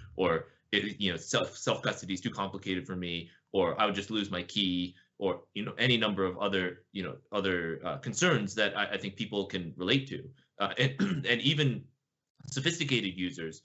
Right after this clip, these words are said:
will often lose their keys, and people will look at all the stories of, you know, the guy who's still digging in the dump for his Bitcoin keys, or, you know, or, or,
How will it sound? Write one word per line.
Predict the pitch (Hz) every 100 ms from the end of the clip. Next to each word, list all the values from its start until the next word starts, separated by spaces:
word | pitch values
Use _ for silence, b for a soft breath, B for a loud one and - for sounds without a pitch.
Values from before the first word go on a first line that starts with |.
| _ 104
will | 98
often | 95 101 95
lose | 87
their | 87
keys, | - 90 80 82
and | 95
people | 123 117 107
will | 98
look | 101 113
at | 104
all | 104 95
the | 82
stories | - 107 101 90 82 -
of, | 87 85 b b b
you | 98
know, | 85
the | 87
guy | 98 95
who's | 95
still | - 104
digging | 87 98 101
in | 95
the | 87
dump | 95 95 95
for | 95
his | 87 85
Bitcoin | 117 - 95 85
keys, | 87 73 67
or, | 76 87 80 B B B
you | 95
know, | 95 65 90 -
or, |
or, | 107 95